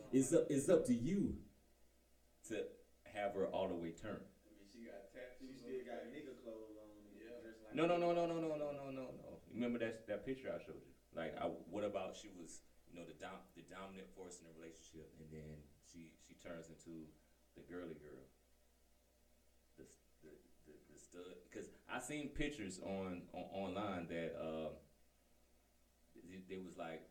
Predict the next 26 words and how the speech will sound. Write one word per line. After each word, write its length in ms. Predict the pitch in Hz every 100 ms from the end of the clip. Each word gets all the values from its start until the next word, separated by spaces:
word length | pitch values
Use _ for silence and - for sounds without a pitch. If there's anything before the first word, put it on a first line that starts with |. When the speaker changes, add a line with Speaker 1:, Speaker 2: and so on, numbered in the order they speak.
| 80
Speaker 2:
uh, 300 | 78 78 78
they'll 160 | 85
put 140 | - 82
a 80 | -
post 300 | 92 82 82
like, 260 | 76 - - - -
"Get 200 | 104 110
you 100 | 98
a 60 | 85
woman 340 | 87 90 85
that 120 | 80
could 80 | 78
do 60 | 73 71
both," 220 | 80 78 - - - - _ - _ _ _ 73
and 80 | 76
they'll 160 | 85 82 80
have, 160 | 73 - -
like, 200 | 69 69
baggy 240 | 71 73 - -
clothes 240 | 76 76
on, 160 | 71 71
you 80 | 71
know, 100 | 76 73
like 100 | 80
a 20 | -
stud, 300 | - 85